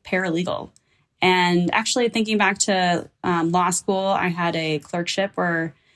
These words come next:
I was working at another family law firm, and they also had some really great paralegals who, in my mind, knew more than I did, frankly, <laughs> about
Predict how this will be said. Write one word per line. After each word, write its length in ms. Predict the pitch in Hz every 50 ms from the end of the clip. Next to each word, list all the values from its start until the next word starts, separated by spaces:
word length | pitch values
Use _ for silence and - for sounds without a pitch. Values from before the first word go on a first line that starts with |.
| _ _ _ _ -
I 60 | 180
was 120 | 190 185
working 220 | 185 180 180 180 180
at 60 | 175
another 280 | 170 185 240 320 330
family 260 | - - 170 165 160 156
law 180 | 156 151 156
firm, 260 | 160 - 175 185 190
and 140 | - 196 196
they 100 | 208 285
also 240 | 415 453 - - 190
had 300 | 170 170 170 156 147 -
some 160 | - - 165
really 260 | 160 160 160 156 156
great 220 | 147 139 139 - -
paralegals 800 | - 156 143 135 127 107 85 - - 64 52 - - - - - _ _ -
who, 500 | 247 233 220 214 202 196 190 196 202 - _ _ _ _ _ _ _ _ _ _ _ -
in 180 | - 214 214
my 180 | 220 220 254 330
mind, 560 | 349 240 190 175 170 170 170 170 175 185 185 - - - - _ _ _ -
knew 260 | - 226 285 339 339
more 180 | 349 359 349
than 120 | 349 330 285
I 160 | 285 370 466
did, 220 | 440 370 247 180 180
frankly, 500 | - 196 190 185 - 185 165 160 165 - 269 302 349 - - - - -
<laughs> 380 | - - - - 262 - -
about 500 | 294 277 - 233 226 240 - 247 - -